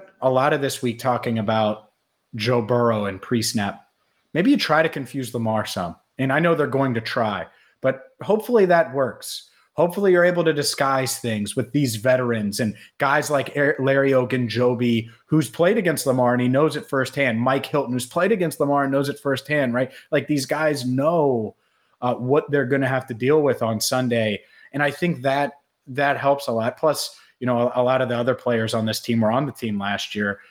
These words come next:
you know, Logan Wilson, right, who knows, uh, what it's going to be. So that experience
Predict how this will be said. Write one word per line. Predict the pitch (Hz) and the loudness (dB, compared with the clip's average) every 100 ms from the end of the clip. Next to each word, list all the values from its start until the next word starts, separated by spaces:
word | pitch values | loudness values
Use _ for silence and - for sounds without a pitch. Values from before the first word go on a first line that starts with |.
| _ | _
you | 117 | -2
know, | 110 | 0
Logan | 107 117 117 120 | 0 2 2 2
Wilson, | 127 131 101 | 2 -2 -6
right, | 95 110 107 | -4 -2 0
who | 110 | 0
knows, | 110 127 123 101 101 - - _ _ - | 2 2 0 -2 -4 -6 -8 _ _ -4
uh, | 113 | -2
what | 110 127 | 0 0
it's | 123 - | 0 -2
going | 131 | 0
to | 117 | 0
be. | 120 | 0
So | - | 0
that | 131 139 165 | 0 0 0
experience | 156 - - 143 147 120 107 - - - | -4 -8 -2 0 2 0 -2 -4 -6 -10